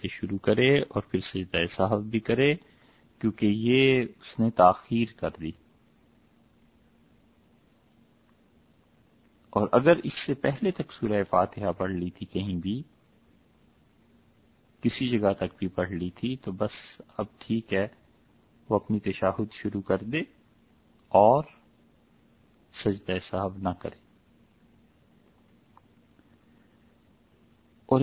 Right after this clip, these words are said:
ایک صورت یہ بھی پیش آ جاتی ہے کبھی کبھار کہ کوئی آدمی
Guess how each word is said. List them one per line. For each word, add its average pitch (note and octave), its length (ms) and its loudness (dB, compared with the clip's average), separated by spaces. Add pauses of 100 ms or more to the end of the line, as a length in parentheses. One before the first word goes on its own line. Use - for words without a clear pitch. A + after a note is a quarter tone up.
ایک F3+ 340 4
صورت F#3+ 500 -2
یہ C3+ 200 2
بھی C#3+ 100 -8
پیش G#2+ 340 -2
آ G2 120 4
جاتی G2 420 -4
ہے F#2+ 60 -2
کبھی F#2 300 -8
کبھار F2+ 520 2 (2000)
کہ - 120 -6
کوئی C#3 240 0
آدمی D3+ 600 2